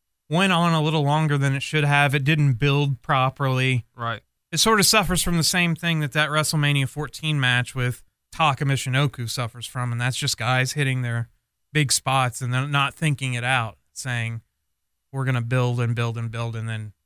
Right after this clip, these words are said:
Speaker 1: reach our conclusion."
Speaker 2: Right.
Speaker 1: But wrestling's hard to think about, Patrick. You can't think
Speaker 2: Apparently it is. You gotta,
Speaker 1: Yeah,
Speaker 2: I mean,
Speaker 1: hard.
Speaker 2: it's hard to write a, for a three-hour T V show, apparently. I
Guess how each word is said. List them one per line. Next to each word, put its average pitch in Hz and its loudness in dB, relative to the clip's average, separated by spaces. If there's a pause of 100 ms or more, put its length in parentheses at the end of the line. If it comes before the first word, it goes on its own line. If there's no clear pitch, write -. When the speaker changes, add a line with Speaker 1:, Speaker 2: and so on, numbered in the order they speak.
Speaker 1:
reach 123 -8
our 117 -6
conclusion." 113 -10 (240)
Speaker 2:
Right. 131 0 (140)
Speaker 1:
But 151 2
wrestling's 170 6
hard 151 4
to 127 -2
think 151 0
about, 104 -8
Patrick. 107 -14 (200)
You 127 -8
can't 120 -10
think 127 -6
Speaker 2:
Apparently 202 4
it 131 0
is. 120 0
You 139 -10
gotta, 185 4
Speaker 1:
Yeah, 135 0
Speaker 2:
I - -4
mean, 143 0
Speaker 1:
hard. 147 2
Speaker 2:
it's 139 -4
hard 160 2
to 131 0
write 131 2
a, 113 0 (1040)
for 127 4
a 113 4
three-hour 120 2
T - -16
V 117 -12
show, 98 -18
apparently. 98 -18
I 90 -20